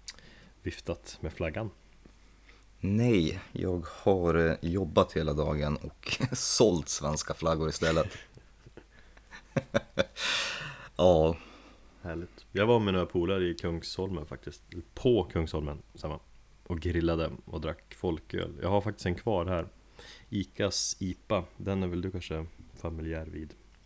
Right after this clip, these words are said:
Speaker 2: Ehm, ja. Den är, det är väl Ni-, Nils Oskar som bygger den, eller, brygger den. Har jag för mig.
Speaker 1: Nej, det är Grythyttans brygghus.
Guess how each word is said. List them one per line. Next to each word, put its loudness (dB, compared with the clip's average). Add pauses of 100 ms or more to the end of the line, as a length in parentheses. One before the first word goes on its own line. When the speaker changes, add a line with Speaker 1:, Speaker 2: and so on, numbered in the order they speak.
(420)
Speaker 2:
Ehm, -4
ja. 4 (440)
Den 0
är, 8
det 0
är 4
väl 10
Ni-, 8
Nils 4
Oskar 0
som 0
bygger -2
den, -4
eller, -6
brygger -4
den. -6 (1900)
Har -8
jag -6
för -2
mig. -6 (260)
Speaker 1:
Nej, -4
det 0
är 0
Grythyttans -4
brygghus. -6